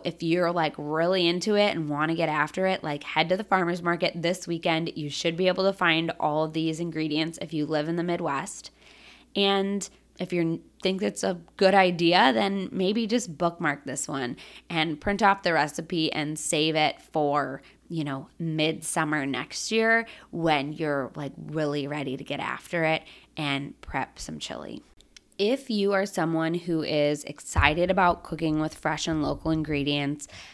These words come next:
like I was, but you're just not sure about it, like, how to start, it seems overwhelming, I'm telling you, this is the recipe for you.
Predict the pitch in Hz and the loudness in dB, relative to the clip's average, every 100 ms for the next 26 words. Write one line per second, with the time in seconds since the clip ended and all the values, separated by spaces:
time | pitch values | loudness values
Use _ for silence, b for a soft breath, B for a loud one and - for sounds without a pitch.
0 | - 170 151 175 - 175 151 147 123 147 | -14 -2 0 2 4 4 4 2 0 -2
1 | - 165 160 - 160 147 190 185 180 - | -4 0 0 0 -4 -4 0 0 0 -4
2 | 175 165 143 147 - _ _ _ _ - | -6 -2 -2 -2 -6 _ _ _ _ -6
3 | - 165 143 143 160 160 180 180 - 160 | -2 2 4 4 6 6 4 2 0 -2
4 | 135 - - 156 156 - - 156 151 151 | -2 -4 2 4 4 0 -2 2 2 0
5 | - B B - 151 - 175 170 175 170 | -4 B B -12 -10 -2 2 2 4 2
6 | 170 156 143 147 143 143 143 B B B | 2 2 2 2 0 -2 -6 B B B
7 | - 170 - 147 147 175 190 196 - 156 | -8 -6 0 0 2 0 0 -2 -4 -10
8 | 156 160 170 170 - 165 160 151 165 160 | 0 2 2 -2 -2 0 0 0 -2 0
9 | 143 143 160 147 147 143 143 147 135 139 | -2 -4 -8 -6 -4 -6 -4 -4 -2 -2
10 | 135 - 151 147 131 80 - | -4 -6 -10 -6 -6 -6 -12